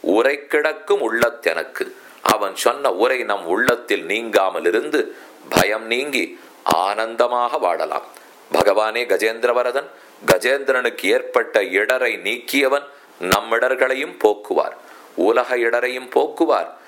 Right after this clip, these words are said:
சரீரம், சம்சாரம், கர்மம், காமம், குரோதம் ஆகிய அனைத்து இடர்களையும் தன் வலக்கை ஆழியால் போக்கி தன் திருவடிகளையே நமக்கு கொடுக்கிறார்.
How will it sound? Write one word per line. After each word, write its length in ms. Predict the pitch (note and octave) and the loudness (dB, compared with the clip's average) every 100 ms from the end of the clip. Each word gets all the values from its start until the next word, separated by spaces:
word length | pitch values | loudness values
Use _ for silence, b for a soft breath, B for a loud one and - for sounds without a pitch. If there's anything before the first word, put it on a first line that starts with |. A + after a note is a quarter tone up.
| B B | B B
சரீரம், 720 | - G#2 A2+ C3+ B2 G#2+ F#2 | 0 2 0 0 0 -2 -2
சம்சாரம், 880 | - - A#2+ C3 B2+ A2 G2+ F#2 - G2+ | -2 0 0 2 2 2 -2 -6 -2 0
கர்மம், 440 | A2 B2+ A2+ F#2 - | 0 0 -2 -2 -2
காமம், 500 | G2+ A2+ C#3 G#2 F2+ | 2 2 2 -2 -2
குரோதம் 440 | - G2 B2 G#2+ - - B B B | 0 2 2 0 -4 -12 B B B
ஆகிய 500 | - G#2+ G2+ G2+ F2 | 0 0 0 -2 -2
அனைத்து 560 | - G#2 E3 F#3 - E3 | 0 0 -2 -6 -2 0
இடர்களையும் 720 | G2+ A#2 A2+ G#2 G2 F#2 D#2 B B B | 0 0 0 -2 -2 -4 -6 B B B
தன் 240 | G2+ F#2+ | 0 0
வலக்கை 600 | F2 A2 D3+ - C3 A2 - | 0 0 -2 -2 -2 -2 -2
ஆழியால் 680 | G2 B2 A#2 G#2 F2+ D#2+ | -2 0 0 0 0 -4
போக்கி 580 | - A2+ B2+ - D3+ - B B | 0 2 2 -4 -6 -8 B B
தன் 220 | - F#2+ F#2 | 0 0 0
திருவடிகளையே 800 | G2 A2 A#2+ B2 B2+ C3+ D3+ | 0 2 0 2 0 2 0
நமக்கு 380 | E3 G#2 G#2 - | -2 -2 -2 -4
கொடுக்கிறார். 640 | F#2 D#2+ F2+ F#2 A2 A2 | 0 0 0 2 2 2